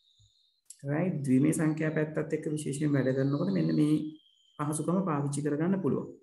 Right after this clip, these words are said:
දැන් මෙතන ඉන්නේ, අ, එකයි එකයි බිඳුවයි බිඳුවනේ. නේද? මේගොල්ලන්ගේ, අ, මේ තමයි එකයි එකයි බිඳුවයි බිඳුව වෙන්නේ.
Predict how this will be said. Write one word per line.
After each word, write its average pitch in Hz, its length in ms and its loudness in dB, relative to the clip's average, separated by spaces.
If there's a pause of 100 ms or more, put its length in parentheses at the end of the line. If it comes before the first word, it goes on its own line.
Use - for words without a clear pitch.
(440)
දැන් 123 100 0
මෙතන 127 220 4
ඉන්නේ, 147 420 8
අ, 117 100 6 (1500)
එකයි 143 440 2
එකයි 147 320 2
බිඳුවයි 147 460 4
බිඳුවනේ. 165 520 0 (760)
නේද? 147 240 2 (800)
මේගොල්ලන්ගේ, 165 1080 6 (880)
අ, 58 80 -6 (1000)
මේ 135 120 2
තමයි 131 280 4
එකයි 127 240 2
එකයි 123 200 4
බිඳුවයි 117 360 6
බිඳුව 107 320 4
වෙන්නේ. 151 320 4